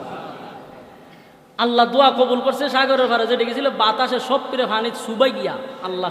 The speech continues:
সব পিরে শেষ করছে। যুবক আস্তে করে সাগরের পাড়ে আইসা সুন্দর মতো আবার বাদশার সামনে খাড়ি হয়, "কেমন আছেন?"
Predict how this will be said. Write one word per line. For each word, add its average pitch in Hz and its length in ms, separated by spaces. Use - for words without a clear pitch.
সব 254 160
পিরে 247 160
শেষ 233 200
করছে। 254 260
যুবক 262 300
আস্তে 240 320
করে 247 200
সাগরের 220 480
পাড়ে 196 220
আইসা 185 300
সুন্দর 302 340
মতো 214 200
আবার 190 180
বাদশার 180 320
সামনে 190 200
খাড়ি 180 140
হয়, 175 200
"কেমন 196 180
আছেন?" 139 240